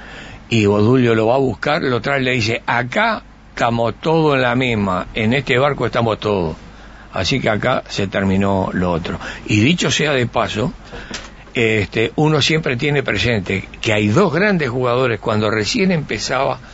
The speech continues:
la venta de jugadores al exterior, Matías González, que fue el León de Maracaná, sustituye a Raúl Pini, que estaba jugando en Millonario, que estando Raúl Pini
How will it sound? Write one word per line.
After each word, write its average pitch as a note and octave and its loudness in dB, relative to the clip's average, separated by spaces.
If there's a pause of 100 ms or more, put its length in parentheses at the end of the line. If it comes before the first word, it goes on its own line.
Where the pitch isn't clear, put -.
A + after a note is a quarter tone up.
(280)
la G#2+ 2
venta C#3+ 2
de A2 0
jugadores A2 2
al G#2 2
exterior, G#2 0 (460)
Matías A2 2
González, A2+ 0
que - -2
fue A#2 0
el A2+ 4
León B2+ 2
de A#2 0
Maracaná, A2 0 (500)
sustituye C3 2
a A2+ 2
Raúl C#3 2
Pini, G3 2
que C#3 -2
estaba C3+ 0
jugando C3 0
en B2 2
Millonario, A2 0
que F2 -6
estando B2 -2
Raúl G#2+ 2
Pini B2+ 0